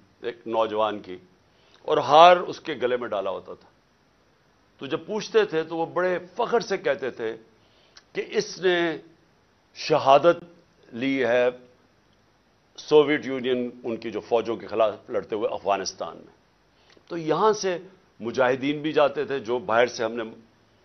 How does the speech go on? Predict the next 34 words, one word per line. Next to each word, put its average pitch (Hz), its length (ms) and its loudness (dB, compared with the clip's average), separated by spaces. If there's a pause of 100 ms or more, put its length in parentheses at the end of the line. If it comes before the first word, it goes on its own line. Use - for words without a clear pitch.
(260)
अलकायदा 113 500 2
जैसे 110 260 -4
ग्रुप्स 107 300 -12
को 110 120 -10
बुलाया 98 280 -2
था, 113 120 -12
लेकिन 160 380 -10 (360)
यहाँ 156 380 2
के 220 140 -2
लोगों 185 320 -2
ने 208 120 0
बड़ी 160 240 -2
उसमें 156 320 -12
शिरकत 120 500 -8
की, 92 60 -18
कबायली 117 380 -4
इलाके 110 280 -4
के 101 100 -12
लोगों 82 280 -12
ने। - 60 -20 (1800)
तो 196 80 -8
जब 190 520 2 (840)
दो 147 220 0
हज़ार 165 260 0
एक 147 180 -4
के 156 60 -8
बाद 104 320 -6 (1300)
जनरल 143 200 -2
मुशर्रफ 127 400 -8
ने 151 60 -10
फैसला 127 440 -6
किया 113 300 -4
कि 110 140 -8
हम 101 340 -8